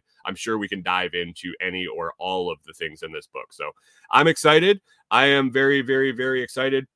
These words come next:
uh, to get into that.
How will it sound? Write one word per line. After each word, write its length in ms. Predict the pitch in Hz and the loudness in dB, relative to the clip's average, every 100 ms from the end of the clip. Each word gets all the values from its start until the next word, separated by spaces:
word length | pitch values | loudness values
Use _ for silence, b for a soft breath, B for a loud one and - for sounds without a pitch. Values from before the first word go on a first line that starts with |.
| _ _ _ _ _ _ - - | _ _ _ _ _ _ -12 -4
uh, 260 | 117 113 107 | 0 2 0
to 160 | 113 | -6
get 280 | 92 123 120 | -6 -4 -2
into 300 | 120 113 117 | -2 -4 -6
that. 340 | 110 113 117 | -2 -2 -2